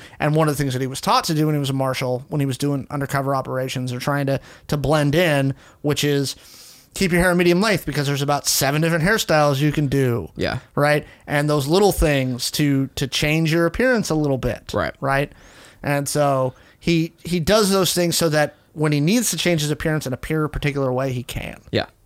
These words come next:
Speaker 2: And does he do, so, like, his bounty hunting, is he a little bit more, uh, straightforward with, with kind of stuff, or is he a little bit more of, like, the secret agent style?
Speaker 1: Um, a little bit more the secret agent style, right?
Speaker 2: Uh-huh.
Speaker 1: Not, not so much the "I ride a horse,"
Speaker 2: Right.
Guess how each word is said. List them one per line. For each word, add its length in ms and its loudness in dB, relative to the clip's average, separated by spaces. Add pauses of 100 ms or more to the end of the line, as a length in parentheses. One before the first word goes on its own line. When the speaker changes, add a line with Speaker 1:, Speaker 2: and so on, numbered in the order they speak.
(440)
Speaker 2:
And 220 0
does 180 2
he 120 4
do, 500 2
so, 140 0
like, 160 2
his 140 2
bounty 340 2
hunting, 300 2
is 160 -2
he 100 2
a 80 2
little 180 2
bit 140 0
more, 500 2
uh, 400 0 (460)
straightforward 600 2
with, 320 -2
with 260 -4
kind 200 -2
of 60 -2
stuff, 320 -2
or 160 2
is 140 2
he 80 2
a 60 4
little 180 4
bit 100 2
more 180 2
of, 100 0
like, 160 0
the 60 -6
secret 320 -2
agent 260 -2
style? 440 -4 (520)
Speaker 1:
Um, 440 2 (760)
a 40 0
little 260 4
bit 100 2
more 140 4
the 60 0
secret 260 0
agent 180 0
style, 480 -4 (100)
right? 200 4
Speaker 2:
Uh-huh. 80 0
Speaker 1:
Not, 240 0
not 180 2
so 120 0
much 200 0
the 120 4
"I 260 2
ride 180 4
a 60 4
horse," 480 -2 (120)
Speaker 2:
Right. 280 0